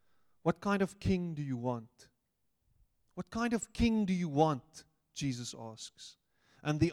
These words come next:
answer most gave him, both in the first century and the twenty-first, is, "Not this one," preferring instead some demonstration of power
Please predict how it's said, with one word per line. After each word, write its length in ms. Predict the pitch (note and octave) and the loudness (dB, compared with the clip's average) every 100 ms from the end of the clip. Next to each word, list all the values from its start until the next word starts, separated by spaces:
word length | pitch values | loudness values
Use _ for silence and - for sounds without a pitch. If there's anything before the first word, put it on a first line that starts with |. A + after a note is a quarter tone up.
| F3+ | 4
answer 400 | G3+ G#3 - F3 | 2 2 0 0
most 540 | D#3 E3+ G3 - C3 | 4 6 6 2 0
gave 380 | D#3 D#3+ F3 C#3 | 4 6 4 2
him, 240 | B2+ B2 | -2 0
both 260 | A#2 D#3+ F3 | 6 6 4
in 120 | G#3 | 2
the 80 | G3 | 2
first 480 | - G3 F#3+ F#3 - | 2 4 6 4 0
century 440 | F3+ E3 D#3 C#3+ - - | -4 -4 -4 -4 -6 -8
and 160 | E3+ F#3+ | -2 4
the 80 | G3+ | 2
twenty-first, 720 | F#3+ F3 D3+ - B2+ B2 - | 2 -2 -2 0 0 0 -4
is, 320 | C3 B2 - - _ - | -4 -4 -6 -16 _ -18
"Not 380 | C3 F3 F#3 - | -4 -2 -2 -2
this 220 | D#3 - | -2 0
one," 260 | C3 A2 G2+ _ _ _ _ _ _ _ _ _ _ _ - - | 0 0 -6 _ _ _ _ _ _ _ _ _ _ _ -2 4
preferring 640 | E3 - G#3+ G#3+ G#3 G3+ | 4 6 8 8 8 4
instead 520 | F3+ - - F#3+ E3 | 2 2 6 6 6
some 320 | - F#3+ F3 | 0 0 2
demonstration 880 | D#3 E3 E3+ - - G#3+ G#3+ G#3 G3 | 4 4 4 -2 2 6 6 4 0
of 220 | E3+ - | -2 0
power 480 | G3 F3+ E3+ D#3 C#3 | 2 4 6 4 2